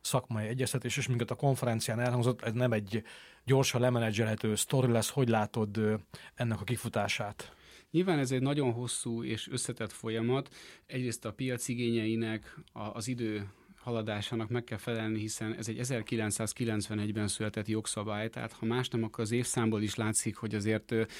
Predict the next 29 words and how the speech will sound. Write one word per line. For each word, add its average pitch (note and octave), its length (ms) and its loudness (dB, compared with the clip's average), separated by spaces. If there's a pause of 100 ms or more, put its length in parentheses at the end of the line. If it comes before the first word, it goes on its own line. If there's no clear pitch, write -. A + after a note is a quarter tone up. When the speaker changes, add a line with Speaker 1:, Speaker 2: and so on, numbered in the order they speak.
(180)
Speaker 2:
toldozgatás, A#2 640 0
foldozgatás A2 680 -2
ideje G#2+ 440 0
lejárt, A2 460 0
itt A2+ 160 -6
egy A2 120 -2
új, A2+ 300 2
megújult G#2+ 420 2
szabályozásra G#2 880 -2
van G#2 160 -4
szükség. C#3 520 -4 (140)
Speaker 1:
Amit E3 180 6
Speaker 2:
És D3 60 2
Speaker 1:
mindenki D3+ 300 6
úgy D#3 80 8
ismer, C#3 260 6
hogy B2+ 80 8
csó-, B2+ 340 4 (100)
csőtörvény. A2+ 840 4
Speaker 2:
Pontosan B2+ 460 4
erről A#2 260 4
van A2 160 0
szó. C#3+ 220 -2 (380)
Ugye A#2+ 400 2
nyilván C3 460 -2
komolyra A#2+ 340 -2
fordítva A2+ 400 -4
a G#2+ 80 -2
szót, C3 460 0